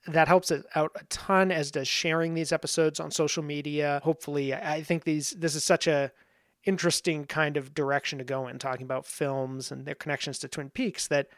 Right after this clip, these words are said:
I would hope anybody who might be interested in that gets the opportunity to know it's out there. And, uh, I want to end with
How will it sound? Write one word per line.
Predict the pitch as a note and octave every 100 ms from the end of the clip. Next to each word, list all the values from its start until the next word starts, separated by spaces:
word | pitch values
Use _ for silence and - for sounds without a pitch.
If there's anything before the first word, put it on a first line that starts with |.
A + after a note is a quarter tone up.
| _ _ _
I | E3+
would | D#3
hope | C#3 D#3+ D#3 -
anybody | E3 E3 D#3+ D3+
who | D3+
might | D3 D#3
be | D#3 C#3+
interested | C#3 D3+ - D3+ C#3
in | C3+
that | C3+ D3 _
gets | D3 -
the | D#3
opportunity | C3+ - - F3 - F3+
to | D3+ D#3
know | D3
it's | C#3 -
out | C3+ -
there. | - - -
And, | F3+ F3 F3 E3+
uh, | E3+ E3 E3 E3 - _ _ -
I | E3+
want | F3+ F#3 F#3+
to | - E3 -
end | F3+ F3 F3+ F#3+ F#3 -
with | D#3 D#3 D3+ D3+ D3